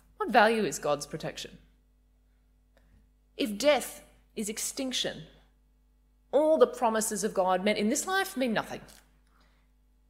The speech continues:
The Sadducees' idea of God is a blatant contradiction. Resurrection can seem unbelievable to us, because we're so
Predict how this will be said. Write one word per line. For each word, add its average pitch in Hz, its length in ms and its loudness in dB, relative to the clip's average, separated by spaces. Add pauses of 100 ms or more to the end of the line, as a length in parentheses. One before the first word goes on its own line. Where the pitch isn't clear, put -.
(540)
The 226 60 -6
Sadducees' 311 680 0
idea 214 460 0
of - 120 -4
God 151 360 0 (280)
is 185 140 -2
a 185 60 2
blatant 226 920 0 (220)
contradiction. 151 800 -8 (2250)
Resurrection 277 560 0
can 220 140 -6
seem 254 400 0
unbelievable 156 580 -4
to 127 220 -8
us, - 460 -4 (640)
because 240 320 -4
we're 233 80 -6
so 330 580 -4